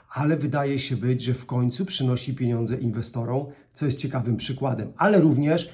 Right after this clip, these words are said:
pozwala nam to postawić w jakimś świetle polskie plany wytworzenia polskiego pojazdu elektrycznego, bo samo zaprezentowanie jednego czy dwóch modeli na konferencji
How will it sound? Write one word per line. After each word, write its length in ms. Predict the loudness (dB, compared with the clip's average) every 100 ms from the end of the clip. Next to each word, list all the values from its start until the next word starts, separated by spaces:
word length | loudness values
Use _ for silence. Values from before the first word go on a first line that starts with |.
| -20 -2
pozwala 440 | 0 4 6 6
nam 180 | 4 2
to 120 | 0
postawić 540 | -2 -2 0 0 0
w 60 | 2
jakimś 440 | 2 4 2 2
świetle 580 | -2 -2 -2 0 -2 -2 -8 -20 _ _
polskie 420 | 2 4 4 0
plany 340 | 0 0 2 2
wytworzenia 520 | 0 -4 0 2 2
polskiego 440 | 0 -4 -4 -4
pojazdu 420 | -2 0 0 0 0
elektrycznego, 800 | 0 -2 -6 -2 -4 -2 -4 -4 -18 -20 -4
bo 260 | -2 -2 -4
samo 340 | -6 0 2 4
zaprezentowanie 840 | 2 0 -2 0 0 2 4 4
jednego 380 | 2 0 0 -2
czy 160 | -2
dwóch 260 | -2 -2 0
modeli 360 | 0 2 2
na 120 | 2 0
konferencji 840 | -2 -2 0 0 0 -2 -4 -4